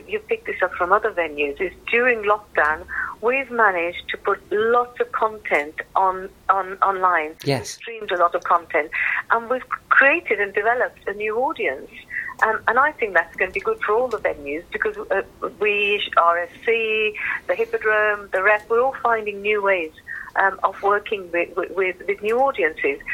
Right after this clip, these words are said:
Speaker 1: So I think that's really exciting. So I know lockdown has been terrible, miserable, uh, horrendous for, for so many people.
Speaker 2: Mm-hmm.
Speaker 1: But you can see little shoots of, of goodness coming out of it. So, um,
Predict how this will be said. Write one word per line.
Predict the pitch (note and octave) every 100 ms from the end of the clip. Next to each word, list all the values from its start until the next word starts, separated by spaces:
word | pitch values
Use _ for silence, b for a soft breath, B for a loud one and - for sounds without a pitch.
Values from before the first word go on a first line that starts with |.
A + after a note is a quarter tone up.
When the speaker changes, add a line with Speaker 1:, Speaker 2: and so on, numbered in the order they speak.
| B -
Speaker 1:
So | A#3
I | C4
think | A3 F#3
that's | - - A3
really | G#3 F#3
exciting. | - G3+ F#3 F3 E3 -
So | G#3 B B -
I | A3+
know | A#3
lockdown | A3 G#3 - F#3 E3+
has | F3 -
been | F#3 F#3+ - - - - - -
terrible, | A#3 G#3+ F#3 D#3+
miserable, | G3 A3 G#3+ G3 F#3 D#3+ E3 - - -
uh, | D#3+ -
horrendous | G#3 G#3+ A#3 A3+ F#3 - -
for, | D#3+ D#3 B B
for | - - -
so | G#3 G3+
many | G3
people. | F#3+ G3 F3 D3+
Speaker 2:
Mm-hmm. | C#3 C#3 C#3+ -
Speaker 1:
But | A3+ -
you | A#3
can | A#3+ -
see | C4 B3
little | A#3+ - A#3 - A#3+
shoots | A3 - -
of, | F3+ - - F#3+
of | G3
goodness | A#3+ A#3+ F#3 D#3+ -
coming | F3+ E3+ D#3+
out | D#3+ -
of |
it. | A#3+ - -
So, | F#3+ F#3 B B B
um, | G3+